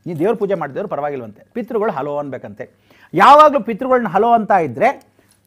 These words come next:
ಎಲ್ಲರೂ ಅಸ್ತು ಅಸ್ತು ಅಂತ ಇರ್ತಾರೆ. ಯಾಕೇನು? For example, ನಾವು ತಿರುಗಿ ಹುಟ್ತೀವಿ.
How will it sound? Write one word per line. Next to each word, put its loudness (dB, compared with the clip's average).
ಎಲ್ಲರೂ -10
ಅಸ್ತು -12
ಅಸ್ತು -14
ಅಂತ -16
ಇರ್ತಾರೆ. -20
ಯಾಕೇನು? -4
For -4
example, -12
ನಾವು -2
ತಿರುಗಿ -4
ಹುಟ್ತೀವಿ. -12